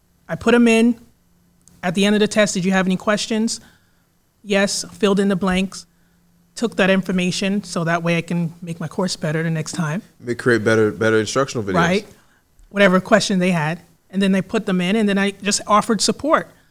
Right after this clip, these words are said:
Speaker 1: And it worked. You know, they're able to do, you know, as long as I'm able to support them, they're able to do the job. You know, it's simple tasks. Now, I'm not giving them every, I'm not, like, throwing them the whole wholesaling process
Speaker 2: Mm-hmm.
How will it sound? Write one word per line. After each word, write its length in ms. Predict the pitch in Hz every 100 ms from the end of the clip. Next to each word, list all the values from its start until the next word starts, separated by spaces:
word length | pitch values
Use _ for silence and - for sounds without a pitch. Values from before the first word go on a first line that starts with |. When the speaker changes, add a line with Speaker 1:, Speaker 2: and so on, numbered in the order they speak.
| _ _ _ _ -
Speaker 1:
And 80 | 226
it 60 |
worked. 320 | 226 311 302
You 80 | 196
know, 120 | 185
they're 200 | 180 196
able 340 | 202 202 226 247
to 140 | 240
do, 240 | 185 214 214
you 100 | 190
know, 120 | 175
as 60 | 180
long 140 | 226
as 80 | 220
I'm 120 | 190
able 180 | 185 175
to 120 | 170
support 340 | 156 - 247 247
them, 140 | 190
they're 120 | 175
able 200 | 185 196
to 100 | 190
do 140 | 180 180
the 80 | 151
job. 500 | 156 185 185 165 - _ _ _ _ _
You 80 | 175
know, 160 | 160
it's 420 | 165 175 - - - - _ _
simple 420 | - 240 240 196 180
tasks. 580 | - 190 165 170 - - - _ -
Now, 100 | 185
I'm 100 | 202
not 200 | 226 190
giving 340 | 214 208 208
them 380 | 208 185 185 185 - _ _ _
every, 320 | 240 220 226 -
I'm 160 | 220 233
not, 140 | 220
like, 160 | 208 180 - - _ _ _
throwing 460 | 240 226 220 220
them 240 | 208 202 185
the 80 | 190
whole 260 | 220 226 208
wholesaling 580 | 220 220 - 196 185
process 640 | 165 202 185 - 80 - - - 110
Speaker 2:
Mm-hmm. 220 | 107